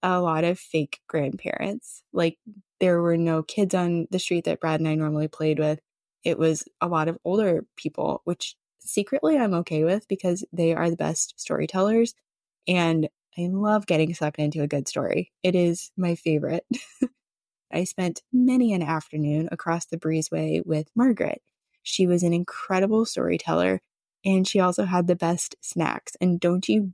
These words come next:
dare try to tell me that salted peanuts are not a necessary, simple staple item in a pantry. I was really, really jealous of Margaret's storytelling skills. Not the peanuts, she shared those, but I was very jealous of her storytelling skills.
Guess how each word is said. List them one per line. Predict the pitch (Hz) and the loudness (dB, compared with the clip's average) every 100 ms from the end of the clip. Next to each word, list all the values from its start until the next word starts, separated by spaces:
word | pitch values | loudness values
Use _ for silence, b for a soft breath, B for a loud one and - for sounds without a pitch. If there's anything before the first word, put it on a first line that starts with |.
| - | -4
dare | 160 156 170 208 | 0 4 4 2
try | - 214 | 2 2
to | 214 | 2
tell | 170 156 | 2 0
me | 143 151 | 0 0
that | - - | -2 -4
salted | - - 202 208 | -4 -2 -2 -4
peanuts | - 165 160 - | -2 -2 -2 -2
are | 165 | -2
not | 156 | 0
a | 151 | 0
necessary, | 160 160 170 233 254 254 | 0 -2 -2 0 2 0
simple | 247 190 190 190 | 0 -2 -2 -2
staple | - 170 165 175 170 | -2 -2 0 0 0
item | 156 151 160 | 0 0 0
in | 160 | -4
a | 156 | -8
pantry. | 151 156 - - - _ _ _ _ - | -10 -10 -8 -8 -10 _ _ _ _ 0
I | 196 | 2
was | 240 269 277 - | 4 4 0 0
really, | 214 262 | 2 4
really | 269 247 | 4 4
jealous | 202 208 196 170 - 392 - | 4 4 4 2 -2 -6 0
of | 175 165 170 190 - - _ _ _ - | 2 2 0 -4 -14 -20 _ _ _ -2
Margaret's | 185 180 170 160 151 151 151 - | 0 2 2 0 2 2 0 -2
storytelling | - - - 240 285 185 156 - | -8 -2 0 2 2 0 -4 -4
skills. | - - - - - | -6 -6 -6 -6 -4
Not | 190 208 | -2 -2
the | |
peanuts, | - 156 175 - | -2 -2 -2 -2
she | 180 | -2
shared | 165 156 - | 0 0 0
those, | - - | -2 -2
but | 202 | 0
I | 208 | 2
was | 196 | 2
very | 175 180 196 220 | 2 2 4 2
jealous | 208 160 165 - | 2 0 -2 -4
of | |
her | 175 | -6
storytelling | 170 170 170 151 - 180 | -4 -4 -2 -4 -4 -6
skills. | - - - | -4 -4 -4